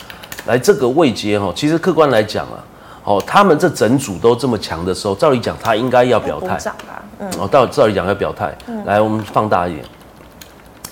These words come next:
Speaker 1: 来，但值得注意的地方是这个，哦，它的这个位阶，哦，这也是季线。
Speaker 2: 嗯哼。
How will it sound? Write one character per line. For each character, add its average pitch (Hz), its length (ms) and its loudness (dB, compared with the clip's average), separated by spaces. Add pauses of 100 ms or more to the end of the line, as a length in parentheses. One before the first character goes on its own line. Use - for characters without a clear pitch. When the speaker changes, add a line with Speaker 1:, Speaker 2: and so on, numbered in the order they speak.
(360)
Speaker 1:
来， 135 140 4
但 170 180 6
值 - 160 -6
得 160 120 4
注 170 220 2
意 139 40 2
的 110 120 2
地 123 180 -4
方 104 240 -2
是 104 140 -8
这 101 160 -4
个， 65 140 -10 (600)
哦， 98 120 -2
它 147 220 4
的 127 120 4
这 135 220 2
个 104 160 -2
位 110 220 2
阶， 95 380 -4
哦， 92 120 -4
这 131 100 0
也 101 80 0
是 117 120 -8
季 110 180 -6
线。 92 240 -6 (180)
Speaker 2:
嗯 240 160 -10
哼。 220 240 -10